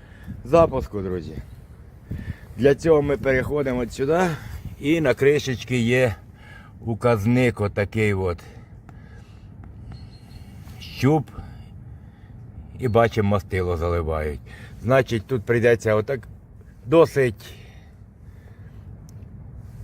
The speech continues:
Тут гарно відкручується, а також ставиться на місце ця кришка,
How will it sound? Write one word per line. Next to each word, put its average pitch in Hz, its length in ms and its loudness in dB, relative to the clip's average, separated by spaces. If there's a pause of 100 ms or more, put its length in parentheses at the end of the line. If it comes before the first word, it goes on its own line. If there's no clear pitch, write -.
(200)
Тут 131 220 2
гарно 123 360 6
відкручується, 113 1120 -2 (460)
а 104 140 -2
також 110 280 2
ставиться 110 500 4
на 107 100 4
місце 107 340 -2
ця 110 160 2
кришка, 139 580 0